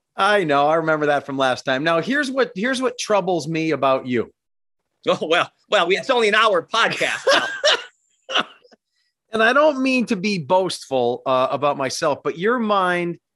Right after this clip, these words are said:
Speaker 1: is more quick and evil than mine, and that scares me.
Speaker 2: Thank you, Joe. I appreciate it.
Speaker 1: <laughs>
Speaker 2: Thank you. Thank you so much. You didn't tell me this was gonna start out with the ultimate compliments. Thank you, Joe, very much, Mike.
Speaker 1: <laughs>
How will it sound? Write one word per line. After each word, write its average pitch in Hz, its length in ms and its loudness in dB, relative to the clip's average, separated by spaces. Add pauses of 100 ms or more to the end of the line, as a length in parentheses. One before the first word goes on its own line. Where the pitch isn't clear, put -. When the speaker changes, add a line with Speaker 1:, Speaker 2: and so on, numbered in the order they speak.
(140)
Speaker 1:
is 151 260 -4
more 170 300 -2
quick 208 480 -4
and 147 160 -8
evil 151 380 -6
than 131 180 -4
mine, 113 400 -4
and 110 140 -8
that 123 160 -4
scares 107 400 -4
me. 73 140 -20 (420)
Speaker 2:
Thank 180 300 0
you, 147 120 0
Joe. 156 240 2
I 156 100 4
appreciate 139 720 0
it. 285 100 2
Speaker 1:
<laughs> - 760 -2
Speaker 2:
Thank 185 160 0
you. - 180 -4 (120)
Thank - 360 -4 (160)
you - 80 -2
so 226 140 4
much. 220 160 0 (580)
You 220 140 2
didn't 240 180 -2 (140)
tell 240 160 2
me 208 140 -6
this 202 100 0
was 196 60 -12 (280)
gonna 190 80 -8
start 190 400 2
out 196 240 2
with 180 140 -8
the 185 200 -10
ultimate 214 480 0
compliments. 170 640 -2
Thank 262 260 0
you, 190 120 -8
Joe, 165 220 2
very 226 280 2
much, 254 260 2
Mike. 277 240 2
Speaker 1:
<laughs> - 40 2